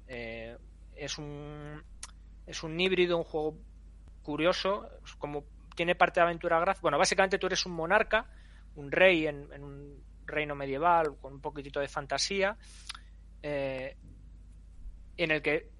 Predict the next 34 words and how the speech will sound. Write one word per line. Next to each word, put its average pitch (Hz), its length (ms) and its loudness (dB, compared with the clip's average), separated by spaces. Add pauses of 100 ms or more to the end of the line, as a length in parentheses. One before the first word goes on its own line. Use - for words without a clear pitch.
(180)
te 156 100 2
ves - 440 4
agobiado 175 480 6
por 156 160 0
una 160 120 -2
serie 165 200 2
de 160 140 2
problemas 147 400 0
acuciantes, 117 540 -8
¿no? 185 100 -4
Tu 139 100 -8
reino 135 260 -4
no 139 60 -4
está 135 160 -4
en 139 40 -2
las 139 100 -2
mejores 143 300 -8
circunstancias 220 800 -2
y, 120 260 -8 (460)
eh, 120 560 -8
están 135 260 -2
a 131 80 2
punto 131 300 -6
de 131 500 -2
atacarte 196 880 2 (100)
y 127 100 -14
tal. - 200 -10 (520)
Y 156 60 -4
entonces 175 240 2
el 196 40 4
juego 202 300 4
va, 190 180 8 (220)
eh, 131 320 -8
se 135 280 -4